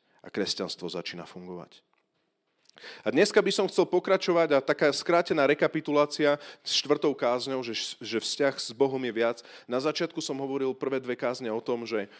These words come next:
že proste príď, hej, že tam bol ten chromý a štyria kamaráti prinesli chromého k Ježišovi, že: „Uver chýru a príď k Ježišovi.“ Potom druhú kázeň sme hovorili o žene s krvotokom, ktorá uverila a dotkla sa Ježiša.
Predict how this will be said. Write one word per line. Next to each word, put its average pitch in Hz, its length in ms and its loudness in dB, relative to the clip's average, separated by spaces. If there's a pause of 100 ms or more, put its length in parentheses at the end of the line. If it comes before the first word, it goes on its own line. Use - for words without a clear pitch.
(400)
že 107 400 -4
proste 117 320 -6
príď, 143 640 -2
hej, 104 240 -10
že 107 120 -6 (280)
tam 110 160 -8
bol 110 80 0
ten 110 160 -8
chromý 147 560 -2 (320)
a 95 80 -10
štyria 120 320 -4
kamaráti 117 480 -2
prinesli 120 400 -8
chromého 127 480 -4
k 113 160 -2
Ježišovi, 131 480 -6 (240)
že: 107 240 -12
„Uver 156 320 2
chýru 165 560 -4
a 131 80 -6
príď 156 640 -4
k 107 240 -4
Ježišovi.“ 87 560 -10 (1120)
Potom 135 240 0
druhú 160 240 2
kázeň 156 320 0
sme 151 160 -2
hovorili 156 400 0
o 143 80 -2
žene 147 320 -4
s - 80 -8
krvotokom, 147 560 -4
ktorá 131 320 -2
uverila 165 480 0
a 139 160 -6
dotkla 139 480 4
sa 101 240 -8
Ježiša. - 400 -14